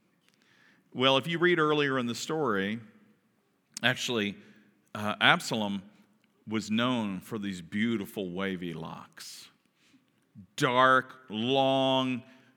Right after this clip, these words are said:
heavy. It says when they cut it, it was super heavy, right? <clears throat>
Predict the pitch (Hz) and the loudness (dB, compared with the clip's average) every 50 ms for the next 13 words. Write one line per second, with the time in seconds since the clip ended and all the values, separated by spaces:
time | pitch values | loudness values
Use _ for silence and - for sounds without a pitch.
0 | _ _ _ _ _ - - - - 165 170 185 190 175 147 143 127 110 101 95 | _ _ _ _ _ -10 -8 -4 2 6 6 8 6 6 4 2 2 2 2 -2
1 | - 107 - - 185 165 156 - 160 143 131 123 113 - - - 160 156 127 110 | -4 -6 -4 2 2 2 2 2 -2 0 0 0 -2 -2 -2 0 2 2 2 2
2 | 101 98 98 98 101 104 - - - 139 117 - 113 101 95 101 95 76 78 71 | 0 -2 -4 -4 -6 -6 -6 -4 -4 -4 -4 -2 -4 -4 -2 -2 -4 -4 -8 -14
3 | - - _ _ _ _ _ _ _ _ _ _ - 95 101 107 110 107 - - | -16 -18 _ _ _ _ _ _ _ _ _ _ -2 2 2 2 2 0 -6 -14
4 | - - 226 240 226 226 - - 113 - 165 98 73 | -4 2 2 2 2 2 -2 -2 -2 -2 -2 -4 -6